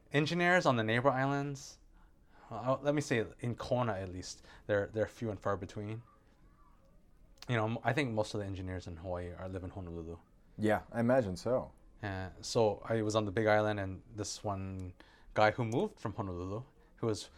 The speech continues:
Speaker 1: and sugarcane was dying, and hardly any, you know, it was, it's a dying art form, so he was looking for a young engineer to help him do designs,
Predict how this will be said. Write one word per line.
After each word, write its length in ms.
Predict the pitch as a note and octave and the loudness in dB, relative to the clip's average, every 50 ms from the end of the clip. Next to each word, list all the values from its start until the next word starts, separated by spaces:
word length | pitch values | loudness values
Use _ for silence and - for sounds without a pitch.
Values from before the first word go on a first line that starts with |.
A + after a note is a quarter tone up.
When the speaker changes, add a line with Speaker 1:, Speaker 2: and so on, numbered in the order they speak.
| - - - - - - - - - - - - - | -20 -18 -16 -16 -16 -16 -18 -20 -20 -20 -18 -8 -2
Speaker 1:
and 120 | C3 A#2+ A2+ | -2 -2 0
sugarcane 420 | - - C#3+ C3 - - C3+ A#2+ | 4 4 4 4 4 2 0 2
was 120 | A2+ G2+ G2+ | 2 0 0
dying, 540 | - G#2 G#2+ B2 A#2+ G#2 F#2+ F#2+ G2 A2 A#2 - - - - - - - - | 0 0 0 0 0 -2 -4 -6 -10 -10 -14 -18 -20 -20 -20 -20 -20 -16 -10
and 280 | G#2 G2 F#2+ F#2+ G2 G2+ - - | -8 -6 -6 -6 -8 -10 -12 -10
hardly 400 | - - B2+ A#2+ A2+ A2 A2+ A2 | -2 2 2 2 4 4 0 0
any, 200 | A2 A2 A2 G#2+ - | 0 -2 -4 -6 -4
you 80 | B2+ B2 | -2 -2
know, 80 | A2+ | -2
it 160 | G2+ G2+ - A#2 | -2 -2 -2 -4
was, 120 | A#2 - | -4 -4
it's 180 | B2 - - C#3 | -4 -6 0 0
a 100 | B2+ A2 | 0 0
dying 540 | G2+ - - G#2 G#2 G#2+ G#2+ G#2 G#2 G#2 F#2 - | 0 0 2 2 2 2 0 -2 -6 -6 -4 -2
art 220 | G#2 G#2 G#2+ - | -2 -2 -2 -4
form, 380 | - - A2 G2+ G2 G2+ G2 F#2+ | -8 -8 -6 -6 -6 -6 -8 -10
so 340 | - - - G2+ G2+ - - - - - - - - - - - - - - - - - - - - - - - - - - - - - - - - - - - - _ _ _ - - - - - _ - _ _ - _ _ - | -10 -6 -4 -4 -4 -4 -8 -12 -18 -20 -20 -20 -20 -20 -20 -20 -20 -20 -20 -20 -20 -20 -20 -20 -20 -20 -20 -20 -20 -20 -20 -20 -20 -20 -20 -20 -20 -20 -20 -20 -20 _ _ _ -20 -20 -20 -20 -20 _ -20 _ _ -20 _ _ -12
he 120 | - - A#2+ | -4 -2 0
was 120 | G#2+ G2+ | 2 2
looking 260 | A2 - - A#2+ G#2+ | 0 0 0 -4 -4
for 400 | G2+ - - A2+ A2 G#2+ G#2 G#2 | -2 0 2 6 6 6 6 4
a 60 | G#2 | 2
young 180 | G#2 G#2+ G#2+ A2 | 2 0 0 0
engineer 440 | G#2+ G#2 F#2 F#2+ G#2+ G#2+ G#2+ G#2+ G#2+ | -2 -4 -6 -6 -4 -2 0 0 -2
to 60 | G#2 | -2
help 260 | G2 - A2 A2 - | -2 -2 -2 -2 -2
him 320 | A2+ G#2+ G#2+ G#2 G#2 G2+ G2 - - - - | -4 -4 -4 -6 -8 -10 -12 -16 -20 -12 -6
do 140 | A2+ A2 | -4 -4
designs, 680 | G2+ G#2 F#2+ G#2 G#2+ A#2+ A#2 A2 G#2+ G#2+ G#2+ G#2+ - | -2 -2 -4 -4 -6 -6 -6 -8 -10 -10 -12 -14 -12